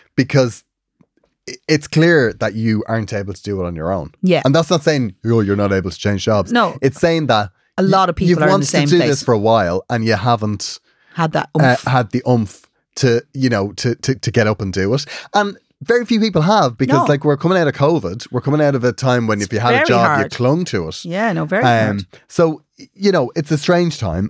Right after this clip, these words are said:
Speaker 1: and I would say just get yourself a little bit of, uh, help to give you a bit of get up and go with regards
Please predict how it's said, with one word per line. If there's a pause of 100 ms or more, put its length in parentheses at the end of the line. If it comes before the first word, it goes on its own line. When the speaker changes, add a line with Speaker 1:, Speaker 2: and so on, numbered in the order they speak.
Speaker 1:
and
I
would
say
just
get
yourself
a
little
bit
of, (440)
uh, (100)
help
to
give
you
a
bit
of
get
up
and
go
with
regards